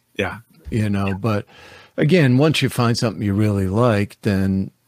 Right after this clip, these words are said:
Speaker 2: you can buy in quantity. You know, most, uh, most places offer a box discount, so it's cheaper by the box than it will be for single cigars.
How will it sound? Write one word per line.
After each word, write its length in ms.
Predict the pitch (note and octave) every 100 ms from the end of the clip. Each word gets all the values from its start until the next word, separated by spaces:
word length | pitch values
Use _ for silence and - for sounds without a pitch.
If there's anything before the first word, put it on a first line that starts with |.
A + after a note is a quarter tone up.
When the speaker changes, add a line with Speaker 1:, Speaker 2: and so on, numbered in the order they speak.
| _ -
Speaker 2:
you 140 | A2
can 240 | G2+ G#2+ F#2
buy 480 | G2+ F#2+ G2 G2 -
in 200 | G#2 F#2
quantity. 720 | - G#2+ C3+ G2+ D#2 F#2 A#2 _ _ _ _ _ -
You 140 | G#2+
know, 140 | G#2 G2+
most, 560 | G2+ G#2 G2+ - -
uh, 340 | G#2+ G2+ G#2 A2+ _ _ _ - - - _ -
most 240 | D3 D3
places 400 | D3+ C#3 - B2
offer 520 | B2 B2 G2+ B2 A#2+
a 240 | A#2+ A#2 A2+
box 460 | A2+ A2+ A#2 - -
discount, 680 | A#2+ - - B2+ D3 - - _ _ _ _
so 320 | - - A2
it's 180 | G#2+ A2
cheaper 360 | - B2 A2+ A#2
by 280 | G#2 G#2+ G2+
the 120 | G2
box 640 | E2 F#2 G2 C3 - - - _ _ _ _ _ _ _ _ _ _ _
than 240 | G#2 G2+ G2
it 140 | F2+
will 220 | G#2 G2
be 240 | G2 A2 A2
for 380 | - G#2+ G2+ A2
single 380 | - D#3 C#3 G#2
cigars. 720 | - F2+ D2+ C#2+ C#2+ G2+ -